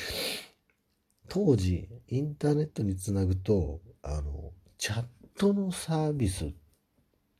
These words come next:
がいろいろ流行ってたんですよ。で、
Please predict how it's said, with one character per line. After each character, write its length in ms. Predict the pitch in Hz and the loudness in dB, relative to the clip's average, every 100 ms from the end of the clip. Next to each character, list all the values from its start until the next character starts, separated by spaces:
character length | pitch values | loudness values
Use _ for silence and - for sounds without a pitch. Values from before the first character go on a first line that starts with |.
| - | -4
が 320 | 95 80 73 - _ _ _ _ _ - | 0 0 -2 -12 _ _ _ _ _ -4
い 80 | 123 | 0
ろ 120 | 123 | 4
い 20 | 117 | 4
ろ 60 | 90 | 4
流 80 | 85 | 4
行 60 | 123 | 4
っ 40 | |
て 160 | - 90 | 0 -4
た 100 | 69 | -4
ん 100 | 65 | -6
で 60 | |
す 140 | 71 76 | -6 -8
よ。 80 | 82 | -4
で、 220 | 107 | -2